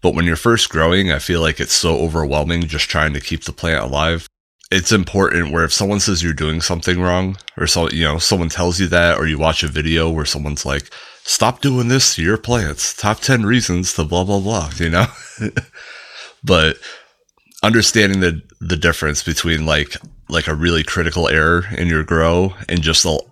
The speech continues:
an error that results in a lack of optimization. 'Cause the optimization are things that you can work on in subsequent grows where, like, critical errors you really need to fix right there on the spot.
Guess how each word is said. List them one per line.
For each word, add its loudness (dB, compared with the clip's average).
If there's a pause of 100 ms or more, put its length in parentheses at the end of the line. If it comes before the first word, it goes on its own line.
(180)
an 0
error 4
that 0
results -2
in -4
a -2
lack -2
of -8
optimization. -4 (640)
'Cause 2
the 2
optimization 2 (180)
are 4
things 0
that 2
you -2
can -6
work -2
on 0
in -4
subsequent -2
grows 2
where, -2
like, 0
critical 2
errors 2
you -2
really 0
need -4
to -6
fix -4
right -4
there -2
on -6
the -8
spot. -6